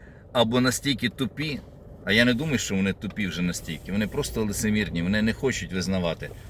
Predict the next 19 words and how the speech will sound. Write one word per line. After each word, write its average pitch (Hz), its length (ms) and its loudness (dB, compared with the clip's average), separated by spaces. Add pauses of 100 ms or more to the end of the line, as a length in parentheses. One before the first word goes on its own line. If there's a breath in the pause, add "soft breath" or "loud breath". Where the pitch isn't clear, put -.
(100)
того, 135 220 4
що 107 260 0
Львів 101 460 2
гине. 87 340 0 (300 loud breath)
А - 80 -2
чому 135 240 2
не 127 80 4
хочуть 113 320 -4
визнавати? 110 460 2
По 104 120 -6
одній 101 200 0
простій 98 320 -6
причині. 85 500 -6 (380 loud breath)
Вони 107 180 2
всього 101 400 2
з - 120 -6
того 101 300 0
мають 90 340 0
бабло. 87 400 -2